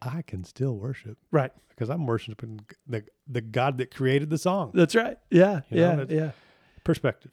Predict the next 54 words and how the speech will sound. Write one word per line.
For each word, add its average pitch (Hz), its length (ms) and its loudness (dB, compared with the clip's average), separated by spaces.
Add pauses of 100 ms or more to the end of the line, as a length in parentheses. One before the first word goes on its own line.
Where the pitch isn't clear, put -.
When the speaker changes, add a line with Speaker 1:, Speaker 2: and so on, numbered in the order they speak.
(140)
Speaker 2:
And 156 120 8
he's 190 200 8
worthy 143 420 4
of, 135 260 -2 (240)
you 147 100 -4
know, 135 100 -2
whatever 135 400 -2
we 123 160 -4
bring 117 240 -6
him, 107 220 -12
you 147 120 -4
know, 131 160 -4
Speaker 1:
Yeah. 113 60 -2 (100)
Speaker 2:
and 131 140 -4 (220)
he's 151 160 2
worthy 160 240 4
of 123 60 -2
more 147 200 2
than 120 120 -4
we 113 100 -6
could 120 140 -8
ever 123 180 -6
bring 104 240 -12
him. 98 160 -14
So, 123 280 -4 (360)
uh, 127 300 -2
what, 220 520 -6
what, 151 300 -2
what 139 220 -4
he's, 120 200 -6 (120)
what, 147 280 -6
what 147 200 -4
he 123 180 -6 (540)
wants 160 360 0
from 127 160 -8
us, - 140 -12
what 123 80 -6
he 120 80 -8
desires 117 360 -4
from 117 180 -12
us 110 180 -12
is 117 160 -10
for - 240 -14
us 123 160 -12
to 143 80 -8
bring 127 240 -6
all 120 140 -8
of 123 100 -6
ourselves 120 440 -10
to 139 140 -8
him, 113 140 -12
just 120 200 -12
really 135 140 -6
simply, - 420 -14